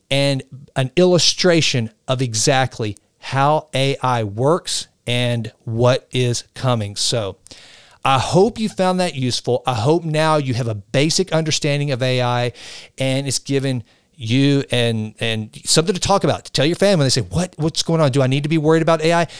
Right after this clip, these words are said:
Don't be worried. Just understand it, figure it out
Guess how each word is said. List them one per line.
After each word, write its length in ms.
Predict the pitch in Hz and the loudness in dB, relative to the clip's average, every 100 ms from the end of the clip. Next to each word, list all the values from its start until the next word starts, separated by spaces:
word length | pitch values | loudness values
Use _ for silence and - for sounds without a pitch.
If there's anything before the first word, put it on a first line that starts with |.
| - - _ - - 131 - | -20 -20 _ -20 -18 -14 -2
Don't 160 | 240 | 2
be 80 | 302 | 2
worried. 600 | 120 104 233 170 135 131 | 2 4 4 4 2 -2
Just 400 | - 160 - - _ _ _ - | 0 2 0 -4 _ _ _ -2
understand 520 | 165 196 214 214 180 | 0 0 0 0 -2
it, 120 | - _ _ _ | -8 _ _ _
figure 260 | - 151 202 | 0 2 4
it 80 | 208 | 4
out 340 | 196 104 - | 2 0 -10